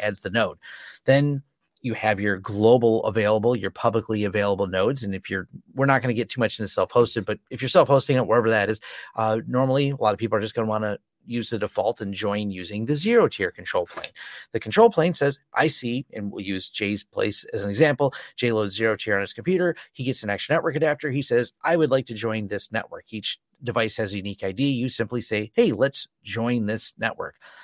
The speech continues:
Then on my side, I see it come up in the control plane and I say, "I approve Jay's joining and I want to join my computer to network," and it joins the network. Now,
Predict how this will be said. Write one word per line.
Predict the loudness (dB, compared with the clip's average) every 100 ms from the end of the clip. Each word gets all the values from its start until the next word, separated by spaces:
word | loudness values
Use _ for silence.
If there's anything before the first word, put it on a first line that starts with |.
| -2
Then | 0 0 -2 -8 -8
on | 0
my | 2 4
side, | 2 0 0 -2 -10 -20 -16
I | -4 -2 -2 -4 -6
see | -4 0 0
it | 0 -2
come | 0
up | 0
in | 0
the | -6
control | -4 2 2
plane | 2 -2 -2
and | -2
I | -2
say, | -2 -4
"I | -4
approve | -8 0 2 2
Jay's | 2 0 -2
joining | 0 0 2 0
and | 0
I | -2
want | -2 -4
to | -4
join | -6 -4 -2
my | -2
computer | -2 -4 -4 -4
to | -4
network," | -4 -2 -2
and | -2
it | -2
joins | -2 -6 -6
the | -8
network. | -12 -10 -14 _ -20 -20 _ -12 -2
Now, | 0 0